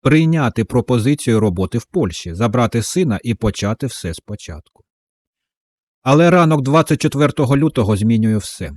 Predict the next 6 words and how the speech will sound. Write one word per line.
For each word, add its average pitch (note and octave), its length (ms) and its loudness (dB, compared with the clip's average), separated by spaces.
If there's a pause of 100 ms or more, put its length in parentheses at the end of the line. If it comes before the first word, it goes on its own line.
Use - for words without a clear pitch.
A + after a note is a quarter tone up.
(180)
Вибухи, G#2+ 640 0 (120)
що - 180 -2
розривають A#2 600 0
тишу, G#2+ 340 -4
стають B2+ 360 -2
межою A#2+ 580 0